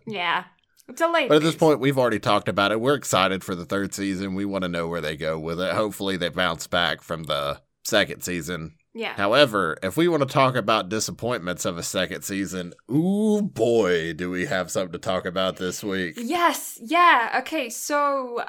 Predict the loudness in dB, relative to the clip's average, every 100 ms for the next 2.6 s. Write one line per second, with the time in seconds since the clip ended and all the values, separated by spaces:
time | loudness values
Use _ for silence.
0 | -2 0 2 2 -2 -8 -14 -18 _ _
1 | _ _ _ _ _ _ _ -4 0 2
2 | 2 0 -2 -2 -2 0